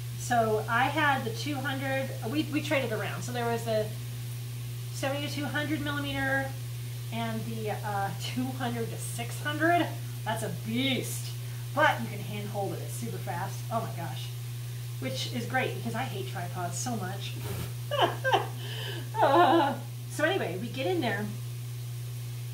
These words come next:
and we go through there. What else did we do? Oh, we, every time, every time I drop something.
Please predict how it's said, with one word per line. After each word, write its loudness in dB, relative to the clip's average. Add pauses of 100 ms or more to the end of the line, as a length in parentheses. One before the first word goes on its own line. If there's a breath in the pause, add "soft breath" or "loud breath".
(140)
and 0
we 2
go 0
through 2
there. 4
What 2
else 2
did -4
we -2
do? -4 (460 loud breath)
Oh, 6
we, 4 (840)
every 2
time, 0 (380)
every -4
time -2 (540)
I -6
drop -2
something. -6